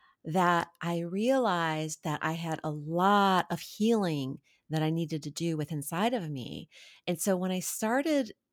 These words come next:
I went to actually a intuitive painting class in New Mexico many, many years ago.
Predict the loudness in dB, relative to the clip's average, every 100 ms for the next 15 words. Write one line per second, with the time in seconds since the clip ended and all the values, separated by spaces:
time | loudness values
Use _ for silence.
0 | -4 0 0 0 0 0 0 0 -2 -2
1 | -2 -2 0 -2 -2 -4 -2 -2 -2 -4
2 | -4 -4 -4 -6 -4 -2 -2 -2 -4 -4
3 | -4 -4 -4 -4 -4 -4 -8 -6 -4 -4
4 | -4 -6 -6 -6 -6 -4 -6 -8 -10 -10
5 | -10 -14